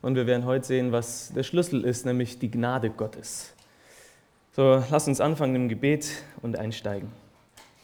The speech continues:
Jesus, wir danken dir, dass du so mächtig bist, so wahrhaftig, so gut, uns so nah bist, Herr, uns zu deinen Kindern machst, Vater, dass wir Abba, Vater sagen dürfen. Wir danken dir für diese Beziehung, Herr, die du möglich gemacht hast.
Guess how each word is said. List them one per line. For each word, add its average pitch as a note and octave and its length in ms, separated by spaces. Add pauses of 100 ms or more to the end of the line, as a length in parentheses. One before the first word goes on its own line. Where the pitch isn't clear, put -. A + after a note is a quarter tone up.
(380)
Jesus, C3 440
wir A#2+ 80
danken B2+ 340
dir, B2 220 (760)
dass B2 180
du C3 100
so A2+ 140
mächtig A2 500
bist, - 400 (220)
so A2+ 240
wahrhaftig, A2 560
so A#2 100
gut, A2+ 400 (460)
uns A2+ 240
so B2 100
nah A2+ 240
bist, A2 300
Herr, A2 120
uns A2+ 280 (500)
zu - 140
deinen B2+ 380 (340)
Kindern C3+ 420
machst, G#2+ 320
Vater, A2 320
dass A2+ 220
wir A#2+ 260 (460)
Abba, B2 260
Vater A2 400
sagen A2 320
dürfen. G#2+ 400 (520)
Wir A2 80
danken B2+ 280
dir A#2+ 140
für A#2+ 100
diese A#2 260
Beziehung, A#2 640
Herr, A2 180
die A2 200
du B2 160
möglich A2+ 440
gemacht A2 360
hast. - 340